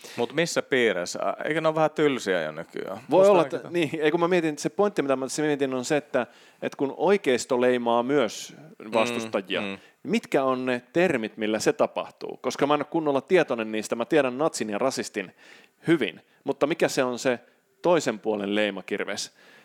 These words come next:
Speaker 2: jolla ne he, että se on joku punavihreistö tai mitä ikinä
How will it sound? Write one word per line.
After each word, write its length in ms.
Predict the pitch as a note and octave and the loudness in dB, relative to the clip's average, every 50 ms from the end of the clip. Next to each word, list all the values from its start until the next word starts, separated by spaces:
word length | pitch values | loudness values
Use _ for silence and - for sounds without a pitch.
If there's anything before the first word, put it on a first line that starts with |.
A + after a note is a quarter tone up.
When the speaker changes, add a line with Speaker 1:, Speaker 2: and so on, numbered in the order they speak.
| _ _ _ | _ _ _
Speaker 2:
jolla 360 | - A2+ G#2 G#2 G#2+ G#2 - - - _ _ _ _ _ | -4 -2 -2 0 -2 -2 -4 -8 -14 _ _ _ _ _
ne 200 | - B2 B2+ A#2+ | -4 -4 -2 0
he, 60 | A#2+ A#2 | 0 -2
että 200 | A2+ - - A#2 | -2 -2 -4 -4
se 100 | - - | 2 2
on 100 | C3+ C3 | 4 4
joku 420 | C3 B2+ B2+ - C3 A#2+ A2+ - - - - _ _ _ _ _ _ _ E2+ D#2 C2+ D#2 D#2 E2 A#2 B2 - | 4 2 2 2 2 2 0 -2 -8 -18 -20 _ _ _ _ _ _ _ -20 -18 -16 -14 -14 -14 -14 -14 -6
punavihreistö 920 | - C3 B2+ A#2+ A#2+ A2+ A#2 A2+ A2 A#2 A2+ G#2+ A2+ A2 A2+ G#2+ - - A2+ | -4 0 0 2 2 2 0 0 -2 -4 -2 0 2 2 2 0 -2 -6 -4
tai 180 | - B2 A#2 A2+ | -2 -2 -2 -2
mitä 220 | A2+ G#2+ B2 A#2 | -2 -2 0 0
ikinä 400 | B2 B2 - B2+ A#2 A2 G#2 - | 0 0 -2 -2 -2 -2 -4 -6